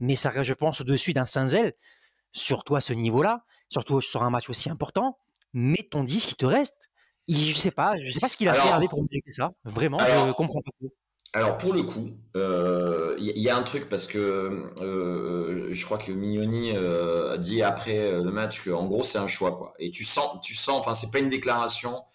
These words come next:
Speaker 2: Il y a, il doit y avoir quelque chose dans, soit dans l'attitude du, du garçon, soit dans des choses, euh, extrasportives, parce que c'est assez bizarre comme déclaration, je trouve. Euh, en tout cas, ce qu'il y a de sûr, c'est que là, tel qu'on est, euh,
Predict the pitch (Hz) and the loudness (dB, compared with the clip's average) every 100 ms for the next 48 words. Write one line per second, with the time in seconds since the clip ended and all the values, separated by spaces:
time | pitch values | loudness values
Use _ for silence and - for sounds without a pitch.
0 | - - - - 180 - 104 123 104 90 | -20 -20 -20 -16 -16 -10 -2 -2 0 0
1 | 127 127 123 120 - 123 120 104 87 - | 2 2 2 -2 0 2 2 0 -2 0
2 | 110 113 107 - - 104 98 98 101 95 | 0 0 0 -2 -4 -4 -6 -6 -6 -2
3 | 110 107 - 117 107 110 104 98 95 92 | -2 0 -2 -2 -2 0 0 -2 -4 -4
4 | 92 - 117 113 90 92 95 92 90 90 | -2 0 2 2 2 0 0 0 0 -2
5 | - - 104 - 110 - 113 107 - 101 | -4 -4 -4 -4 -4 -4 -6 -8 -6 -6
6 | - _ - - - 107 - 117 113 104 | -8 _ -14 -10 -2 0 0 0 0 0
7 | - 90 92 92 90 90 90 98 95 92 | 0 -2 -4 -4 -2 -2 -4 -6 -10 -14
8 | 107 110 - - - - _ 80 101 95 | -14 -14 -14 -18 -18 -18 _ -4 -4 -6
9 | - 120 - 104 92 98 - - - 90 | -4 -2 0 0 0 0 0 -2 -2 -2
10 | 95 90 87 85 85 - - 110 110 110 | -2 0 2 0 -2 -4 -4 -2 0 0
11 | 104 107 104 101 110 110 117 117 101 - | 0 -2 -4 -4 -2 0 0 0 0 -2
12 | 80 82 | -2 -2